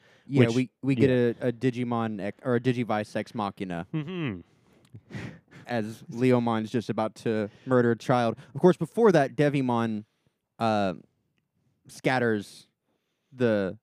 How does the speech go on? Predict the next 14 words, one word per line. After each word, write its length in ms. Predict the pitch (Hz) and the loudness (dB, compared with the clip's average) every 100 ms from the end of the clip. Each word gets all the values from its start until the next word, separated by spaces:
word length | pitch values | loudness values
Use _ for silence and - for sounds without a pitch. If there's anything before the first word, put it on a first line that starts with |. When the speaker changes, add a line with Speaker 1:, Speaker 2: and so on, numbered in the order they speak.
| _ | _
Speaker 1:
the 80 | 120 | -8
children 440 | - 131 110 104 139 | -2 0 0 0 0
Speaker 2:
Mm-hmm, 380 | 160 156 101 87 | 0 -2 -4 -4
Speaker 1:
and 80 | 107 | 0
Speaker 2:
yes. 40 | |
Speaker 1:
breaks 300 | 123 123 - | 0 -2 -2
up 180 | 117 110 | -4 -2
the, 260 | 113 104 98 _ _ _ - | -4 -4 -6 _ _ _ -2
the 100 | 135 | -2
island, 520 | 127 120 107 104 98 _ _ _ - | 0 -2 -2 -4 -8 _ _ _ -12
and 160 | 107 | -10
so 200 | - 113 | -6 -6
everyone 460 | 120 131 127 120 120 | -2 -2 0 0 -2
is, 480 | 117 107 - - | -4 -6 -12 -20